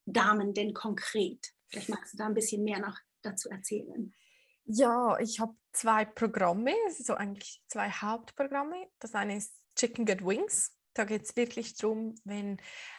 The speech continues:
Speaker 2: du schon lange merkst, „Okay, ich müsste jetzt eigentlich den Job wechseln oder ich schieb dieses Projekt jetzt vor mich hin, ähm, ich möchte das jetzt anpacken.“ Oder vielleicht auch, wenn du merkst, „Okay, vielleicht ist eine Teilselbstständigkeit oder eine Selbstständigkeit etwas“,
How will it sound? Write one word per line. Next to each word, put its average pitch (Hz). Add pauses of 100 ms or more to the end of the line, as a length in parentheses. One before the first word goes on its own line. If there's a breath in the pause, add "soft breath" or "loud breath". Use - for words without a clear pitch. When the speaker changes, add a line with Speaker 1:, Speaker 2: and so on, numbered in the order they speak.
(400 loud breath)
Speaker 2:
du 233
schon 226
lange 233
merkst, 220
„Okay, 202
ich -
müsste 220
jetzt 202
eigentlich 185
den 196
Job -
wechseln -
oder 202 (140)
ich - (120)
schieb 262
dieses 233
Projekt 226
jetzt 220
vor 202
mich 208
hin, 254 (460 loud breath)
ähm, 233
ich -
möchte 214
das 214
jetzt -
anpacken.“ -
Oder 220
vielleicht 247
auch, 226 (480 loud breath)
wenn 233
du 240
merkst, 226
„Okay, 226 (100)
vielleicht 220
ist -
eine 208
Teilselbstständigkeit 262
oder -
eine 208
Selbstständigkeit 233
etwas“, -